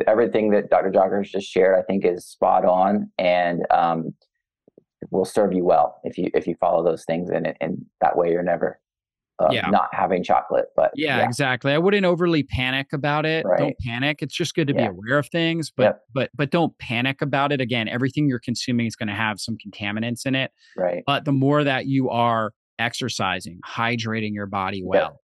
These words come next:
Speaker 1: What you
Speaker 2: keeping
Speaker 1: can do.
Speaker 2: stress under control.
Speaker 1: Mm-hmm.
Speaker 2: You know, if you have access to it, get an infrared sauna, right? It's a fantastic way
Speaker 1: Oh,
Speaker 2: to
Speaker 1: yeah.
Speaker 2: help,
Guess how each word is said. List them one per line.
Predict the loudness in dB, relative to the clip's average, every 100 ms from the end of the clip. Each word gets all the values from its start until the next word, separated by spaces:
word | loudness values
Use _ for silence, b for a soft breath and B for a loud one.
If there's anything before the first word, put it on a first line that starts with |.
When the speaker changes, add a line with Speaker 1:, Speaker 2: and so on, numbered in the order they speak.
| _ _
Speaker 1:
What | 0 2
you | 2
Speaker 2:
keeping | 0 -2
Speaker 1:
can | 0
do. | 0
Speaker 2:
stress | 0 0 -4 -6
under | -6 -6
control. | -6 -6 -4 -4 -6 -8 _ b
Speaker 1:
Mm-hmm. | -6 -2
Speaker 2:
You | -2
know, | -2
if | -2
you | -2
have | 0
access | -2 -2 -2 -4 -2
to | 0 0
it, | 0
get | -2 -2
an | -2
infrared | -2 -2 -2 -2 -4
sauna, | -4 -2 -2 -4 -6
right? | -8 -6
It's | -6 -6
a | -6
fantastic | -6 -4 -4 -4 -8
way | -2 2
Speaker 1:
Oh, |
Speaker 2:
to | 2
Speaker 1:
yeah. |
Speaker 2:
help, | 0